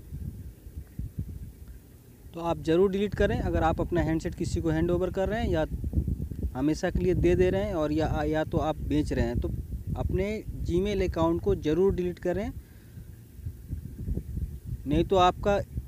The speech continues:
जो भी mail होगा, mail भी उस Gmail के account पे आता रहेगा। जैसा कि मैं अभी दिखा रहा हूँ कि मेरा Gmail का जो account है, अभी यहाँ पे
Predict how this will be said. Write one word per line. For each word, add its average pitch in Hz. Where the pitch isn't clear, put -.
जो 190
भी 202
mail 190
होगा, 196
mail 180
भी 190
उस 190
Gmail 170
के 170
account 165
पे 143
आता 151
रहेगा। 175
जैसा 160
कि 156
मैं 151
अभी 151
दिखा 156
रहा 170
हूँ 196
कि -
मेरा 151
Gmail 160
का 185
जो 160
account 160
है, 123
अभी 135
यहाँ 156
पे 156